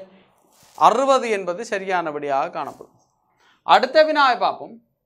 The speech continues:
இங்கே ஒரு எண் சட்டம் காணப்படுகின்றது. எண் விளக்கம் என்ற ஒரு பாடத்திலே எண் சட்டம் என்பது ஒரு பிரதானமான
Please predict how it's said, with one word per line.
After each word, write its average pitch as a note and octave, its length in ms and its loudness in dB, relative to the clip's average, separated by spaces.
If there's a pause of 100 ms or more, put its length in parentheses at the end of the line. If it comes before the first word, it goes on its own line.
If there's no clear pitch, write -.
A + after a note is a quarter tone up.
(600)
இங்கே G#3+ 280 0
ஒரு F#3+ 220 0
எண் C4 160 2
சட்டம் C#4+ 460 2
காணப்படுகின்றது. B2 640 -6 (840)
எண் G3 240 0
விளக்கம் A#3+ 380 4
என்ற A#3+ 180 -8
ஒரு A3+ 140 -8
பாடத்திலே A3 600 0
எண் A3 200 -4
சட்டம் A#3+ 360 0
என்பது A#3 280 -2
ஒரு A3 160 0
பிரதானமான G3+ 760 0